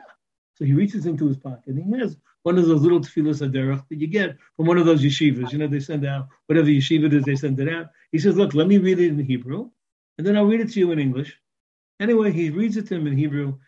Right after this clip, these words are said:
He reads it to him in English. And the guy says, "Wow, thank you. I feel so much better now." He says, "Okay, would you mind if I go to sleep now?" He says, "No, go ahead." Anyway, about an hour or two later, whatever it is, the,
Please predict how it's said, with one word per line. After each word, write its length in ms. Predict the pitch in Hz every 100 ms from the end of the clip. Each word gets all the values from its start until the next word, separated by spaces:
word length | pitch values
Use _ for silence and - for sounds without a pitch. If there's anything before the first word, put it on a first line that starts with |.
| _ -
He 60 |
reads 220 | 143 196
it 120 | 196 -
to 100 | 170
him 100 | 139
in 80 |
English. 400 | 120 117 202 208 _ _ _ _
And 120 | 139 135
the 60 |
guy 520 | 135 170 208 226 196 143 _ _ _ _ _
says, 680 | _ - 143 135 - _ _ _
"Wow, 380 | 151 143 120 117 _ _ _ _ _ -
thank 220 | 208 208
you. 100 | 143
I 40 |
feel 220 | 131 185
so 140 | 175 180
much 260 | 165 139
better 240 | 139 190 160
now." 200 | 131 131
He 80 | 139
says, 160 | 156
"Okay, 380 | 175 196 - 208 _ _
would 100 | 151
you 80 | 147
mind 220 | 151 190
if 80 | 170
I 60 | 151
go 120 | 147
to 80 | 139
sleep 320 | - 185 202
now?" 280 | 202 143 - _ _
He 80 | 147
says, 180 | 139 160
"No, 240 | 196 294
go 220 | 208 233 247
ahead." 300 | 240 220 143 _ -
Anyway, 400 | 208 175 151 147 202 _
about 260 | 247 202 226
an 120 | 175
hour 160 | 175 175
or 40 |
two 220 | 143 156
later, 200 | 143 156
whatever 300 | 143 127 151
it 120 | 131 127
is, 180 | 165
the, 180 | 127 123